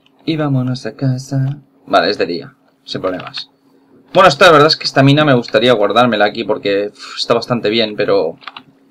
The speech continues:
no sé, que le den por el ojete. Algún día seguiré esa, ese waypoint que se llama Salided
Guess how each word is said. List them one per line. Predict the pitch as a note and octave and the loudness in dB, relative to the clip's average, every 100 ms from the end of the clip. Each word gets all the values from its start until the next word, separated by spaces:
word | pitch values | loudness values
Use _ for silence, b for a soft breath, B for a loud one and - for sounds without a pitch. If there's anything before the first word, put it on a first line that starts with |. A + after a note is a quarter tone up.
| _ _ - | _ _ -8
no | A2 | -6
sé, | - G#2 | -6 -4
que | G2 | 0
le | G2+ | 0
den | G#2 | 0
por | G2+ | -4
el | F2+ | -4
ojete. | - G2+ G2+ G2+ _ _ | -8 -10 -10 -12 _ _
Algún | - G#2 A2 | -10 -6 -2
día | G#2+ | -2
seguiré | G#2+ G2+ G#2 G#2 | -2 0 2 2
esa, | G2+ G#2 G2+ G2+ F#2+ - _ _ _ _ _ _ - | 2 0 -2 -2 -8 -14 _ _ _ _ _ _ -12
ese | A#2 A#2 | -4 0
waypoint | A2+ A2 G#2+ G2+ | 2 2 -2 -2
que | |
se | A2+ | -2
llama | G#2+ | -2
Salided | G#2+ G#2 G#2 A#2+ C#3 | -2 -2 0 0 0